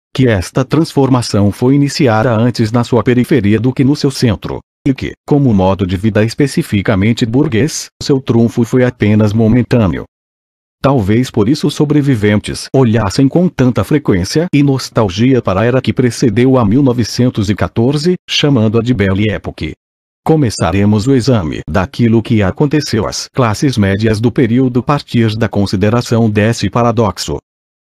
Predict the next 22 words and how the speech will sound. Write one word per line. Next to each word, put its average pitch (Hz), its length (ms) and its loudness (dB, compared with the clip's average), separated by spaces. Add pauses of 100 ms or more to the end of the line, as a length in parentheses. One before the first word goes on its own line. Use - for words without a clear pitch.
(260)
Esse 147 280 0
novo 135 320 2
estilo 120 440 -2
de 117 140 0
vida 101 320 0
era 113 160 0
o 110 80 0
da 120 140 0
casa 120 320 0
e 139 40 -2
jardins 107 540 0
suburbanos, 104 840 0 (140)
que - 140 -2
de 123 140 2
longa 127 340 0
data 101 340 0
deixara 113 560 0
de 120 140 0
ser 107 220 -2
especificamente 117 1080 0
estilo 117 440 0
burguês, 131 600 -2